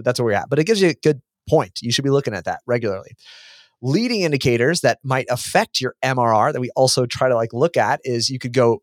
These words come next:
zoom out and be like, "New leads." number of new subscribers. Like, those are good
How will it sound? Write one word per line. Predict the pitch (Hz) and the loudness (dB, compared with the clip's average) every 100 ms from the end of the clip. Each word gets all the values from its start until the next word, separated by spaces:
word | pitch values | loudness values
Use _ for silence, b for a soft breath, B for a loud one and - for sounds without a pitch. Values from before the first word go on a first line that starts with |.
| 113 | -4
zoom | 107 165 151 | 0 2 2
out | 147 208 | 0 -2
and | 131 | -4
be | 120 | 0
like, | 113 107 - _ _ _ _ 113 | 2 2 -4 _ _ _ _ -6
"New | 147 | -2
leads." | 151 160 127 - - - _ _ _ _ _ | 0 0 -2 -6 -6 -10 _ _ _ _ _
number | - 170 175 | -2 2 2
of | 139 | 2
new | 156 | 0
subscribers. | 151 147 - 135 147 - | -2 -4 -2 0 0 -4
Like, | 104 | -4
those | 151 160 151 | 2 2 4
are | 139 - B B 120 | 2 0 B B 0
good | 151 160 170 165 | 4 6 4 2